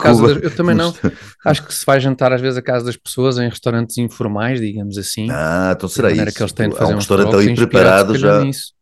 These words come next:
Speaker 2: já prepara-, já preparado. Aliás,
Speaker 1: Ah.
Speaker 2: ela acusa-o de ter bebido muito, de começar a
Speaker 1: Ele.
Speaker 2: fazer avanços, ela ficou enojada, é o termo que ela usa,
Speaker 1: Pois,
Speaker 2: e
Speaker 1: pois, pois.
Speaker 2: coitada, lá se tentou.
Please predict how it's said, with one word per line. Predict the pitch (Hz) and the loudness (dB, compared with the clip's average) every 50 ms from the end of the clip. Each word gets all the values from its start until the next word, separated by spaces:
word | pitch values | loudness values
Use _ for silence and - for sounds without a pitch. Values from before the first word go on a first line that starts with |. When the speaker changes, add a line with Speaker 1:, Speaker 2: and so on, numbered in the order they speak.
| _ _ _ | _ _ _
Speaker 2:
já | 78 90 82 | -4 -4 -4
prepara-, | - 82 87 - 90 87 90 87 65 - | -2 -4 -4 -2 0 2 2 2 0 0
já | 78 85 80 | -2 -2 -4
preparado. | - - - - 90 90 90 | -4 -6 -4 0 2 2 2
Aliás, | - 95 92 87 - 175 | 4 2 0 0 0 -4
Speaker 1:
Ah. | 175 - - - | -8 -10 -6 -2
Speaker 2:
ela | 90 90 90 | 2 2 2
acusa-o | 85 - 107 101 76 85 80 | 2 2 0 0 2 0 0
de | - | 0
ter | 98 87 78 | 0 -2 -2
bebido | 71 76 76 95 90 90 107 | -2 -4 -4 -4 -2 0 0
muito, | 110 123 147 160 160 151 - 170 156 - _ _ _ _ _ _ _ _ _ | 2 2 2 0 -2 -4 -6 -8 -8 -8 _ _ _ _ _ _ _ _ _
de | |
começar | - 82 76 - 90 80 | -10 -8 -4 0 0 2
a | 85 | 4
Speaker 1:
Ele. | - 135 | 4 4
Speaker 2:
fazer | 131 117 104 92 92 | 4 4 4 4 2
avanços, | 95 90 113 127 139 147 139 - - 139 - - - _ - | 4 4 4 4 4 4 0 -4 -8 -10 -12 -14 -18 _ -2
ela | 87 90 90 90 | 0 2 2 2
ficou | - - 110 101 | 0 0 0 2
enojada, | 95 92 92 82 - 113 120 120 135 139 135 143 143 123 | 2 2 0 0 4 4 6 6 6 4 2 0 -2 0
é | 92 71 62 60 60 | 0 -2 -2 -4 -6
o | - | -8
termo | - - 73 65 67 65 | -6 -6 -4 -4 -4 -2
que | 76 | -2
ela | 73 73 78 | 0 0 2
usa, | 85 101 113 123 113 123 131 123 - _ _ _ _ _ | 2 2 2 0 0 -2 -6 -6 -8 _ _ _ _ _
Speaker 1:
Pois, | - 107 107 104 - | -12 -12 -12 -8 -4
Speaker 2:
e | 110 90 78 71 64 60 - | -4 -2 -2 -4 -6 -8 -10
Speaker 1:
pois, | 104 - 92 | -10 -10 -12
pois. | - - | -14 -14
Speaker 2:
coitada, | - - - - 90 104 110 98 | -12 -12 -4 0 0 2 2 2
lá | 80 73 69 | 2 2 0
se | - | -2
tentou. | - 76 69 - 71 67 | -4 -8 -4 -4 -4 -4